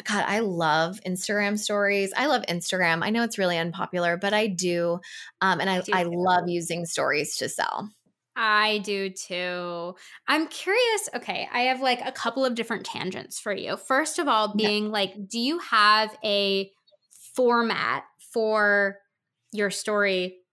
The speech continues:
Speaker 2: selling? Like, do, have you put, do you have, like, a rule for it? Is there a certain number of slides? Do you have to ask a question?
Speaker 1: <sighs> No, I mean, and I am going to be, like, putting a framework together and, like,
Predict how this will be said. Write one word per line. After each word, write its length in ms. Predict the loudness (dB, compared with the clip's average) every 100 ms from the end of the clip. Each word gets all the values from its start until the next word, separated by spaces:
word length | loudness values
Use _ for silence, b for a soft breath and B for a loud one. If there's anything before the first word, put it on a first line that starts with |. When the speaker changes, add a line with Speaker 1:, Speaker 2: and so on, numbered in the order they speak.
| _ _ -10
Speaker 2:
selling? 640 | -4 -2 0 -2 -8 -8
Like, 260 | -4 -4 -4
do, 160 | -6 -4
have 200 | -4 -4
you 240 | -2 -4
put, 400 | -6 -2 0 0 -4 -12
do 100 | -6
you 40 | -6
have, 100 | -4
like, 180 | -4
a 100 | -4
rule 480 | -2 0 2 4 2
for 340 | 0 0 2 4
it? 320 | 4 4 0
Is 220 | -2 -2
there 160 | -2 -2
a 80 |
certain 320 | -4 -6 -4 -2
number 260 | -2 -4
of 140 | -6 -6
slides? 840 | -6 -2 2 4 4 4 0 -2
Do 40 | -6
you 60 |
have 60 | -6
to 140 | -6
ask 280 | -2 -4 -6
a 60 | -16
question? 1300 | -12 0 4 4 0 -2 0 2 2 0 -2 -4 -8 -12 _ _ _ _
Speaker 1:
<sighs> 60 | B B B B B B B -2
No, 580 | 0 2 4 4 6 4
I 100 | 2 0
mean, 160 | -2
and 180 | 0 2
I 180 | 2 2
am 260 | 2 2 2
going 260 | 2 2 2
to 40 |
be, 120 | 2
like, 220 | 2 0 -6 _ _ _ _ _ -12
putting 640 | -4 0 2 4 2 0
a 140 | 0 0
framework 520 | 0 0 0 -2 -2
together 640 | -2 0 0 0 2 2 2
and, 160 | 0
like, 280 | 0 -2 -4